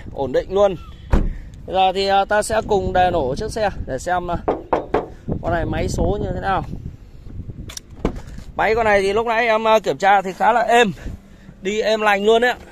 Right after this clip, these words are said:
Ái chà, lại còn cái hộc nữa này. Ui, phải nói cái dòng này sao nó lắm chỗ, ờ, để đồ thế,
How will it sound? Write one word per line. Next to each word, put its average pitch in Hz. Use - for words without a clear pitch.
Ái 214
chà, 202
lại 185
còn 190
cái 220
hộc 185
nữa 220
này. 233
Ui, 180
phải 170
nói 165
cái 190
dòng 170
này 156
sao 175
nó 180
lắm 190
chỗ, 240
ờ, 190
để 127
đồ 151
thế, 262